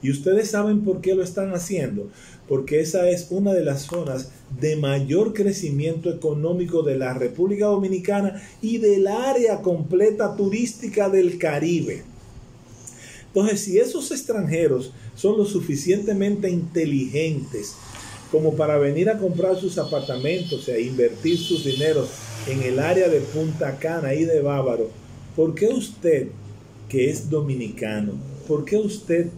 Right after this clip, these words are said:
que es dominicana, no lo hace también? Y les quiero dejar esta intención porque estoy en el proceso de llegar a unos acuerdos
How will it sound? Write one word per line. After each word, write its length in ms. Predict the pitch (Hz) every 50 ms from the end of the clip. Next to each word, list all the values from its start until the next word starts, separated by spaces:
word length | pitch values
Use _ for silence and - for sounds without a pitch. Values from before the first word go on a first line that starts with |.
| - -
que 160 | - 139 127
es 180 | 147 139 - 143
dominicana, 840 | 139 143 135 135 131 123 120 110 101 127 127 120 117 113 104 104 - 139 139 156
no 160 | 202 233 220
lo 240 | 180 143 117 107 101
hace 280 | 98 98 - - 101
también? 460 | 92 - 95 90 87 85 87 85 82 - - - - - - - - - - - - -
Y 140 | - 170 175
les 200 | 175 170 - -
quiero 300 | - 208 226 254 294 294
dejar 380 | 302 240 208 233 233 233 226
esta 320 | 208 202 202 202 - 214 208
intención 840 | 202 - - 185 170 147 139 - - 147 135 127 120 113 135 139 - - - - - - - - - - - -
porque 500 | 165 180 175 - 170 180 180 180 180 - -
estoy 720 | 170 165 170 165 - 214 233 247 262 277 285 277 - - - - - -
en 160 | 180 185 185
el 200 | 185 180 175 175
proceso 920 | - 180 175 175 160 - - - - 202 208 196 - - - - 147 196 - - - - - - - - - - - 123
de 100 | 127 131
llegar 300 | 135 127 147 165 180 185
a 100 | 185 180
unos 360 | 180 190 202 202 190 - 185
acuerdos 760 | 160 143 - 147 156 156 151 147 151 147 165 175 170 -